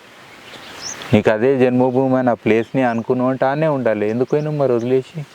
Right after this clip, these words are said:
పోవద్దు. first of all నువ్వు ఏడుంటే అది భూమే కదా.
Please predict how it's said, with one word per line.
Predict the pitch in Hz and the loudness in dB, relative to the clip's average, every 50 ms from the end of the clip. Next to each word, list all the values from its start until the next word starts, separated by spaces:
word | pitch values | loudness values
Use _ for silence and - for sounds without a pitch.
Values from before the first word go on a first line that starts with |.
| - - - | -14 -2 0
పోవద్దు. | 135 139 143 135 113 104 | 2 2 2 0 0 -2
first | 90 - 107 - - - | -2 -2 -6 -4 -2 -4
of | 117 - | -4 -4
all | - - 98 92 95 - - - - - - - - - - - - - - - - - | -4 -10 -10 -10 -10 -18 -20 -20 -20 -20 -20 -20 -20 -20 -18 -18 -18 -18 -18 -12 0 2
నువ్వు | 131 143 | 2 4
ఏడుంటే | 143 131 135 143 160 160 180 185 185 - 196 | 4 2 2 2 2 2 2 0 2 2 2
అది | 190 180 | 2 2
భూమే | 143 123 135 147 156 170 175 | 2 2 2 4 4 2 2
కదా. | 151 131 101 90 92 110 131 127 87 | 2 0 0 0 -2 -2 -2 -4 -6